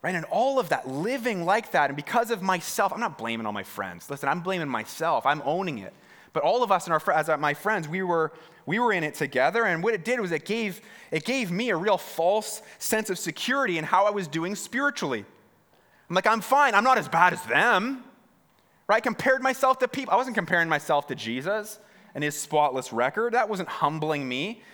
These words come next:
and causing me to cry out for help. Right? It, it, it led to a disturbingly high level of self-righteousness. It was bad. Again, I share that for two reasons. First of all, consider very carefully again the types of people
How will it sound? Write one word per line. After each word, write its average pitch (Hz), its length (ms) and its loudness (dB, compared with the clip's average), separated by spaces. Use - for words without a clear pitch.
and 147 100 -6
causing 165 340 2
me 160 80 -2
to 147 60 -4
cry 156 380 0
out 156 100 0
for 135 140 -6
help. 160 380 0
Right? - 100 -2
It, 214 380 -2
it, - 40 -20
it 220 200 -4
led 220 280 0
to 226 140 0
a 202 60 0
disturbingly 208 1200 0
high 240 560 4
level 170 480 2
of 135 120 -2
self-righteousness. 202 1120 -2
It - 20 -8
was 185 100 -8
bad. 143 500 0
Again, 135 120 -6
I 139 80 -2
share 175 260 -2
that 147 340 0
for 120 300 -2
two 151 300 -6
reasons. 120 520 -6
First 135 300 -4
of 117 80 -4
all, 104 120 2
consider 160 360 -6
very 127 300 -2
carefully 107 480 -6
again 95 280 -6
the 92 80 -12
types 120 340 -6
of 139 120 -14
people 113 560 -10